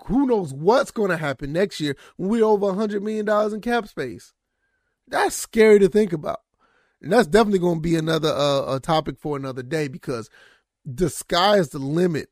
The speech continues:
when you can, you know, have that much money to play with, with this type of talent already. That, that's, that's insane.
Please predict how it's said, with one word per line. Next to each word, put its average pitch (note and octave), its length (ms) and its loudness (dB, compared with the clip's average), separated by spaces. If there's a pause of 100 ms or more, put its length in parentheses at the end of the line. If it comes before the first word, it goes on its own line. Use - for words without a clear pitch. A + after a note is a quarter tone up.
when C#3+ 220 -6
you D#3+ 120 -6
can, C3+ 340 -8 (140)
you D#3 140 -6
know, D3+ 100 -2
have C3+ 280 -6
that D#3 200 -2
much D3 220 -6
money C#3 240 -6
to B2 80 -6
play D#3 220 -4
with, C3+ 160 -6
with B2 180 -8 (100)
this D#3 200 -6
type C#3+ 240 -6
of B2 80 -14
talent C3 420 -8
already. A#2 440 -8 (1080)
That, E3+ 220 -4
that's, E3+ 240 -4
that's - 240 -4
insane. C#3+ 640 -8